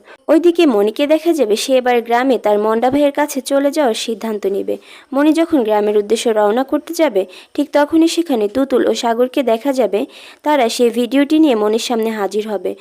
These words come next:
মনির হাতে সেই ভিডিওটি দিয়েই তারা গ্রামের উদ্দেশ্যে রওনা করবে। আর অন্যদিকে আপনারা দেখতে পারবেন গ্রামে মনির ভাই মন্ডাকে দেখা যাবে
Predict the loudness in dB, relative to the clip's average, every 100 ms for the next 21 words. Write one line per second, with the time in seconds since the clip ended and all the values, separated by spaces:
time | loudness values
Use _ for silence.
0 | -16 -16 -2 2 2 2 0 0 0 -2
1 | -2 -2 -2 -2 -4 -4 -2 0 0 0
2 | 0 0 0 0 0 0 -2 -2 0 0
3 | 0 -2 -4 -4 -6 -8 _ _ -2 -2
4 | 0 2 4 4 2 2 2 2 2 0
5 | -2 -2 -2 0 0 -2 -2 0 2 0
6 | 0 2 4 4 4 2 2 0 0 -2
7 | -2 -2 -2 -2 -2 -4